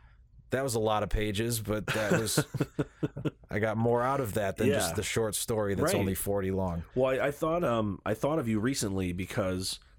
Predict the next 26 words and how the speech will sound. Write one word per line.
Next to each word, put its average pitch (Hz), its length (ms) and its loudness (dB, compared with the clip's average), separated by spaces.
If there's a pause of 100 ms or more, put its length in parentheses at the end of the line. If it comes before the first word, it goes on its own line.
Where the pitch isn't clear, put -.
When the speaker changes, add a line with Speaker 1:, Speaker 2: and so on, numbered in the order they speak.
(140)
Speaker 2:
there 110 100 2
was 107 160 2
an 98 80 -2
album 98 760 0
by 90 280 2
a 87 180 0
guy 98 180 2
that 95 120 0
I 107 120 2
like, 87 380 -2
uh, 85 140 -4
named 90 220 -4
Mike 90 220 -2
Posner, 143 420 -2 (640)
and 85 520 0 (840)
he, 104 580 -6
his 107 260 -2
most 110 280 2
recent 120 240 0
album 110 220 2
is 104 80 0
called 110 180 2
A 101 60 2
Real 101 220 2
Good 95 220 -4
Kid, 113 300 -4